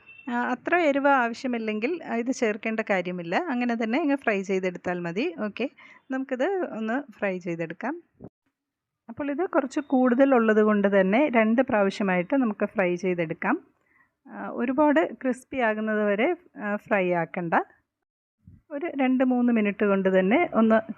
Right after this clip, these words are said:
കളറൊക്കെ ഒന്ന് മാറി തുടങ്ങുമ്പോൾ തന്നെ നമുക്കിതുപോലൊന്ന്, ആ, കോരി മാറ്റാം. ഇത് നല്ല ക്രിസ്പി ആകുന്നതിന് മുന്നെയാണ് നമ്മൾ, ആ, ഇതുപോലെ കോരിയെടുക്കുന്നത്. അതുകൊണ്ട് തന്നെ ഇതിൽ ഈ ഒരു പൊടിയിൽ, ആ, ധാരാളം എണ്ണ പിടിക്കും.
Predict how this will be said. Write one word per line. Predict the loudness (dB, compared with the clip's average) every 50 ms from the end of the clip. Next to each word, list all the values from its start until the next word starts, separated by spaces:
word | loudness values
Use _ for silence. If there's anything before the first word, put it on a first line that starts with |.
| -2
കളറൊക്കെ | 0 0 0 -4 -4 -6 -4 -2 -2
ഒന്ന് | -2 0 -2 -2 -2 -2 -2 0
മാറി | 2 2 2 0 -2
തുടങ്ങുമ്പോൾ | 0 0 0 0 0 -2 -2 0 0 0 0 0
തന്നെ | -2 -2 0 0
നമുക്കിതുപോലൊന്ന്, | 0 -2 -2 -4 -4 -2 -2 0 0 2 2 2 2 2 2 0 0 0 -4 _ _ -20 -20 _ _ _ -16 -12
ആ, | -12 -12
കോരി | -8 -6 -4 -2 -2 -2 -2
മാറ്റാം. | -2 -2 -2 -4 -4 -2 0 -2 -2 -2 _ _ _ _ _ _ _ _ _ _ _ _ _ _ _ _ _ _ _ _ _ -6
ഇത് | -4 0 0 0
നല്ല | 2 2 0 2 2 4 2 2
ക്രിസ്പി | 2 2 0 0 -2 -6 -6 0 2
ആകുന്നതിന് | 2 2 2 2 0 0 0 0 0 0 2
മുന്നെയാണ് | 2 2 2 2 4 4 4 4 4 2 2
നമ്മൾ, | 2 2 2 0 0 -2 -8 -20 _ -6 -2
ആ, | 0
ഇതുപോലെ | 0 0 0 2 2 2 2 2 2
കോരിയെടുക്കുന്നത്. | 2 2 2 2 2 2 2 0 0 -2 -4 -4 -4 -2 -2 -2 -2
അതുകൊണ്ട് | -2 -2 -2 -2 0 0 2 2 4 4 4 4
തന്നെ | 4 2 2
ഇതിൽ | 2 2 0 0 2 2 2
ഈ | 2 4 4 4 4
ഒരു | 4 4 4 2 2
പൊടിയിൽ, | 2 2 2 2 0 0 0 -2 -4 -8 -20 -20 -20 -10 -4
ആ, | 0 0 0 0
ധാരാളം | 2 2 2 2 4 4 2 2 2 0 -2 -2
എണ്ണ | -4 -2 0 2 2 2
പിടിക്കും. | 2 2 0 -2 -2 0 0 0